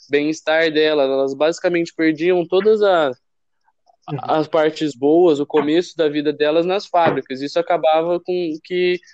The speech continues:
Speaker 1: o que que seria a vida dessa criança depois que ela crescesse, sabe? Tipo,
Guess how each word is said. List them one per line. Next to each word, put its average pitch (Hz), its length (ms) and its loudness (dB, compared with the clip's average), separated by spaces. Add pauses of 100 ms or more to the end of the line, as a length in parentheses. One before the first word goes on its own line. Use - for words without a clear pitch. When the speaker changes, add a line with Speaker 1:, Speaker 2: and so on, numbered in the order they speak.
(260)
Speaker 1:
o - 80 -4
que 214 200 -2
que 196 200 0
seria 175 440 2
a 143 40 0
vida 156 300 -4
dessa 147 260 0
criança 135 540 -2
depois 131 320 -6
que - 80 -6
ela 127 100 0
crescesse, 127 600 -6
sabe? 135 300 -2
Tipo, 123 280 -10